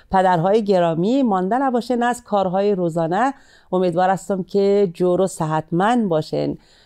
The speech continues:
چی حال احوال دارین؟ خوب هستین؟ خدا رو شکر که امروز هم همراه شما عزیزان هستیم. امید دارم که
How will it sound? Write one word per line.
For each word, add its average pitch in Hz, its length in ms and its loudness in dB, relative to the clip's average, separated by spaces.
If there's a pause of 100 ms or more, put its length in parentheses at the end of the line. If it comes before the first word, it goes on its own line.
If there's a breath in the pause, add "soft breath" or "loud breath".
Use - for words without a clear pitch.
(100)
چی 277 140 0
حال 294 160 4
احوال 202 500 2
دارین؟ 160 260 -2
خوب 247 300 -4
هستین؟ 247 600 0
خدا 214 340 0
رو 240 100 0
شکر 240 400 -2
که 233 440 2
امروز 180 380 -2
هم 196 160 -4
همراه 170 320 -2
شما 180 280 -6
عزیزان 160 420 -4
هستیم. 156 500 -4
امید 170 220 -2
دارم 190 260 -2
که 202 220 0